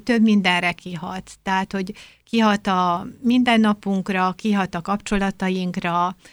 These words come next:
tehát úgy az egész életünkre. A másik, ami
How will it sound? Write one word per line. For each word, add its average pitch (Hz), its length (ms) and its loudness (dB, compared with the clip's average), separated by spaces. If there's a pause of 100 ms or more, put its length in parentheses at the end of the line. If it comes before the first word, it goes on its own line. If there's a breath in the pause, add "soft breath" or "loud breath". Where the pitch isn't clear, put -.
(140 soft breath)
tehát 202 160 -4
úgy 214 120 0
az 214 120 2
egész 196 400 0
életünkre. 185 920 -6 (640)
A 226 80 2
másik, 254 400 2
ami 214 400 4